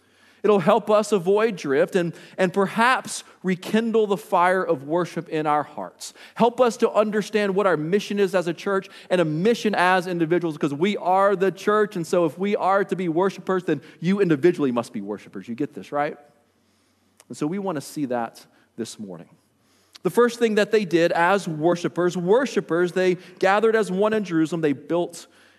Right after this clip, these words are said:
the altar. Look at verses two and three. "They arose, Jeshua, the son of Jehozadak, and his fellow priest Zerubbabel,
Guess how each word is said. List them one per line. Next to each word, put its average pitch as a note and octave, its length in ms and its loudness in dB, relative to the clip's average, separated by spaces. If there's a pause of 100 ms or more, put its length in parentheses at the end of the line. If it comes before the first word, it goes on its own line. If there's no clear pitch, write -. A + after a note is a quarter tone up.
(140)
the C#3 160 -2
altar. A2 400 -4
Look A2 100 -6
at C3+ 80 -4
verses D#3 340 -6
two B2 220 -6
and G#2 120 -8
three. G#2+ 200 -6
"They C#3 140 0
arose, D#3 640 0 (300)
Jeshua, C3+ 580 -2
the C3+ 120 -6
son C#3+ 260 -4
of B2+ 200 0 (380)
Jehozadak, C#3 800 -2 (800)
and C#3 100 -8
his D3 140 -4
fellow F3 260 0
priest D#3 300 -4
Zerubbabel, D3 760 -2